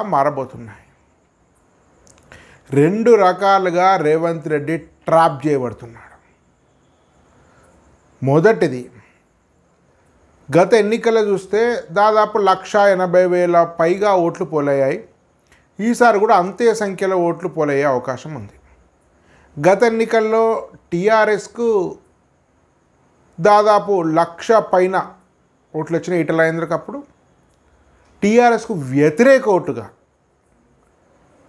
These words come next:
దాదాపు అరవై రెండు వేల ఓట్ల వరకు కౌశిక్ రెడ్డికి వచ్చాయి. మిగతా వాళ్ళందరూ నా మాత్రం బీజేపీకి ఇక్కడ ఉనికే లేదు, పదిహేను వందల ఓట్ల పైచిలుగా వచ్చినట్టున్నాయి. కానీ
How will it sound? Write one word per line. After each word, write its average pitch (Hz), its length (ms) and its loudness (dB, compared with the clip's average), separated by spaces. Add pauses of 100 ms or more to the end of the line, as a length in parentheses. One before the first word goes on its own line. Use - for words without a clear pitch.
(160)
దాదాపు 226 400 4 (140)
అరవై 208 320 4 (240)
రెండు 185 280 -2
వేల 175 220 2 (160)
ఓట్ల 180 320 -4
వరకు 175 300 -4 (220)
కౌశిక్ 220 560 -4
రెడ్డికి 175 280 -4
వచ్చాయి. - 280 -20 (1800)
మిగతా 233 300 4
వాళ్ళందరూ 214 400 0
నా 190 60 4 (180)
మాత్రం 190 320 -2
బీజేపీకి 185 340 0
ఇక్కడ 214 120 0 (100)
ఉనికే 165 320 -2
లేదు, 123 140 -2 (460)
పదిహేను 165 380 -2
వందల 160 200 0
ఓట్ల 147 220 -2
పైచిలుగా 143 460 -4
వచ్చినట్టున్నాయి. - 580 -16 (1600)
కానీ 151 360 0